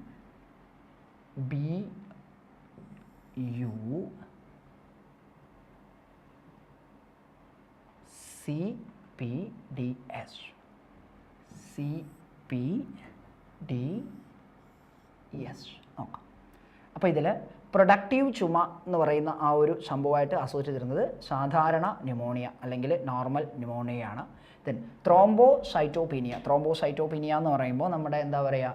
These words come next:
നമ്മുടെ ബ്ലഡ് ക്ലോട്ടിംഗ് ആയിട്ട് ബന്ധപ്പെട്ട് വരുന്നതാണ്. അപ്പോൾ അത് ഏതാ സംഭവം എന്ന് വെച്ചാൽ ഡെങ്കിപ്പനിയാണ്. അപ്പോൾ നമുക്ക് ഡെങ്കിപ്പനി ആകുമ്പോൾ നമുക്കറിയാം, ഈ നമ്മുടെ ഇന്റേണൽ ബ്ലീഡിംഗ് ഉണ്ടാവും. ഡെങ്കിപ്പനീൻ്റെ ഭാഗമായിട്ട് ഇന്റേണൽ ബ്ലീഡിംഗ് ഉണ്ടാവാൻ സാധ്യതയുണ്ട്. അപ്പോൾ അതൊക്കെ അസോസിയേറ്റ് ചെയ്ത് വരുന്നതാണ്.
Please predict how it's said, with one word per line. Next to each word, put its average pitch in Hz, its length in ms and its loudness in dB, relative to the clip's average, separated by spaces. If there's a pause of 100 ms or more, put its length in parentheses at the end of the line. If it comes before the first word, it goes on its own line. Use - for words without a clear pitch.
നമ്മുടെ 135 240 -2
ബ്ലഡ് 135 180 -2
ക്ലോട്ടിംഗ് 156 300 2
ആയിട്ട് 151 180 -2
ബന്ധപ്പെട്ട് 131 380 -2
വരുന്നതാണ്. 117 440 -6 (440)
അപ്പോൾ 175 160 8 (100)
അത് 147 180 4
ഏതാ 151 160 6 (100)
സംഭവം 139 240 2
എന്ന് 139 120 0
വെച്ചാൽ 127 220 -4 (140)
ഡെങ്കിപ്പനിയാണ്. 139 600 0
അപ്പോൾ 143 140 -4
നമുക്ക് 170 220 -2
ഡെങ്കിപ്പനി 180 460 -2 (220)
ആകുമ്പോൾ 151 260 0
നമുക്കറിയാം, 139 400 0
ഈ 139 180 -2
നമ്മുടെ 139 260 0
ഇന്റേണൽ 196 360 0
ബ്ലീഡിംഗ് 127 280 -2
ഉണ്ടാവും. 95 280 -10
ഡെങ്കിപ്പനീൻ്റെ 180 600 0
ഭാഗമായിട്ട് 147 540 0 (480)
ഇന്റേണൽ 196 340 6
ബ്ലീഡിംഗ് 165 300 2
ഉണ്ടാവാൻ 139 280 0 (200)
സാധ്യതയുണ്ട്. 131 480 -4 (380)
അപ്പോൾ 170 140 8 (140)
അതൊക്കെ 185 320 6
അസോസിയേറ്റ് 170 340 0
ചെയ്ത് 160 140 4
വരുന്നതാണ്. 135 340 0